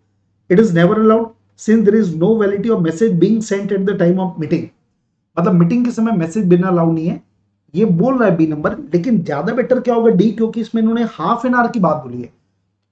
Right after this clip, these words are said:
ऊपर में क्या बोला, Message भेजना अलाउ नहीं है, Message छोड़ो।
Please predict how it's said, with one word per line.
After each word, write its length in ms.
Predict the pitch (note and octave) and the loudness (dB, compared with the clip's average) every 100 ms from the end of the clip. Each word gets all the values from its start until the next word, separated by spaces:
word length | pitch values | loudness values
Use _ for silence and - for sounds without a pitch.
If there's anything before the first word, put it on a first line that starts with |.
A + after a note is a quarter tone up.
| - | -4
ऊपर 220 | F3 B3 | 0 2
में 140 | B3+ B3 | 0 0
क्या 120 | A#3+ | 0
बोला, 340 | A#3 A#3+ A#3+ - _ - | 0 -2 -6 -12 _ -6
Message 360 | E3 - C4+ G3+ | -2 -2 -2 2
भेजना 240 | G3 G#3 | 4 4
अलाउ 260 | F#3 D#3+ D3 | 2 2 0
नहीं 100 | C3+ | -8
है, 100 | - _ D3 | -12 _ -12
Message 300 | E3+ B3 - | -8 -8 -6
छोड़ो। 380 | - A#3 D3+ | -2 0 -2